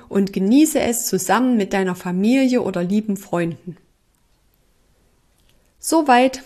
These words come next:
erstmal zum Dopamin. Wenn wir im Allgemeinen vom Glückshormon oder Wohlfühlhormon sprechen, dann meinen wir damit das Serotonin. Wobei Hormon ist nicht ganz korrekt, weil eigentlich ist es Neurotransmitter, sprich Botenstoff, aber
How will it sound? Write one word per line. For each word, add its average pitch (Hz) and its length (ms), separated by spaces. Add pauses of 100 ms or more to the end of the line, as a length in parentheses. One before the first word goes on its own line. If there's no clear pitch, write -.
(220)
erstmal 214 460
zum 220 240
Dopamin. 180 640 (1900)
Wenn 294 260
wir 294 280
im 202 180
Allgemeinen 202 680
vom 175 380
Glückshormon 220 840
oder 165 400
Wohlfühlhormon 208 1040
sprechen, 247 520 (420)
dann 285 280
meinen 240 380
wir 208 120
damit 220 480 (120)
das 196 240
Serotonin. 175 800 (560)
Wobei 202 300
Hormon 202 380
ist 202 180
nicht 190 140
ganz 185 240
korrekt, 208 380
weil 175 100
eigentlich 202 400
ist 190 120
es 180 160
Neurotransmitter, 208 1000
sprich - 380
Botenstoff, 226 720
aber 175 300